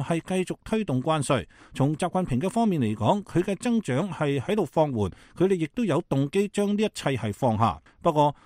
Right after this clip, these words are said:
古德曼並不十分肯定，佢甚至覺得特朗普同習近平嘅會面最後被取消，亦都係有可能。響特朗普同習近平會面之前，美中響剛剛結束嘅亞太經濟合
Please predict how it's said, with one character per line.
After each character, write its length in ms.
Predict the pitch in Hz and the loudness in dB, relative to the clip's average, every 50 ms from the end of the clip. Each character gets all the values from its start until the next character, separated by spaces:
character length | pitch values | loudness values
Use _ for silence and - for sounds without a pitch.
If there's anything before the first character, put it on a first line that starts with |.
| _ _ - | _ _ -8
古 240 | - 113 127 175 - | -4 -2 0 0 2
德 100 | 214 190 | 2 2
曼 180 | 170 147 143 143 | 2 2 0 0
並 240 | - 151 139 151 147 | -2 -2 -2 -2 0
不 100 | - 220 214 | -2 -4 -4
十 160 | - - - 202 | -4 -6 -6 -4
分 180 | - 214 208 170 | -2 -2 -2 0
肯 220 | 113 - 131 175 - | 0 0 -2 -2 -2
定， 200 | 156 123 92 101 - _ _ - | -4 -4 -4 -6 -12 _ _ -2
佢 120 | 160 190 | 0 0
甚 160 | - - 170 170 | 0 0 -2 -4
至 120 | - 196 185 | -2 -4 -4
覺 120 | - 190 - - | -4 -4 -6 -4
得 100 | - 226 - _ - - _ _ _ - | -4 -4 -4 _ -20 -20 _ _ _ 0
特 60 | 165 | 0
朗 160 | 170 185 202 | 2 2 2
普 180 | - 180 220 208 | 2 2 2 2
同 160 | 180 131 117 | 2 0 0
習 160 | - 160 151 - | 0 -2 -4 -2
近 220 | 160 151 151 147 | -2 -2 -2 -2
平 220 | 131 131 113 117 127 | -2 -2 0 0 0
嘅 160 | 170 175 170 | 0 -2 -2
會 240 | 156 147 143 143 147 | 0 0 0 0 0
面 280 | 143 143 139 139 135 - - - - | 0 0 0 0 0 -4 -10 -12 -4
最 160 | - 185 185 | -2 0 0
後 180 | - - 190 147 | 0 0 -2 -2
被 180 | - 151 147 135 | 0 -2 -4 -4
取 220 | - - 135 160 | -4 -4 -4 -4
消， 180 | - - 220 202 | -2 -2 -2 -2
亦 100 | 160 143 | -4 -6
都 140 | - - 208 | -6 -4 -4
係 160 | - - 131 | -2 -2 -2
有 180 | 120 113 117 117 | -2 -2 -2 -2
可 160 | 98 107 127 160 | -2 -2 -2 -2
能。 120 | 143 - - _ _ _ _ - | -2 -4 -6 _ _ _ _ -2
響 260 | 147 202 240 247 233 - | 0 2 2 2 0 2
特 100 | 185 170 | 0 2
朗 140 | 165 185 170 | 2 2 2
普 140 | 165 190 220 | 2 0 2
同 200 | 180 127 120 123 | 2 0 0 0
習 100 | 165 160 | -2 -2
近 120 | - 156 147 | -2 -2 -2
平 240 | 131 120 113 123 135 | 0 0 0 0 0
會 140 | 156 160 | 0 0
面 160 | 156 156 151 156 | 0 0 -2 -2
之 120 | - 226 | -2 -4
前， 180 | - - 95 78 | -2 -4 -4 -6
美 260 | 76 85 117 165 185 | -6 -6 -6 -6 -4
中 240 | - 240 233 226 139 | -2 0 0 0 0
響 220 | 123 165 202 220 | 0 -2 -2 -2
剛 140 | - 233 233 | -2 -2 -2
剛 180 | 233 233 226 | 0 0 -2
結 240 | - - 180 - - | -2 -4 -8 -8 -8
束 60 | 220 | -10
嘅 140 | - 175 170 | -8 -8 -6
亞 160 | 180 175 180 | -4 -4 -4
太 160 | 170 180 175 175 | -2 -2 -4 -4
經 260 | - - 220 226 214 | -4 -4 -2 -2 -2
濟 160 | - 180 165 | 0 -2 -4
合 120 | - - | -4 -6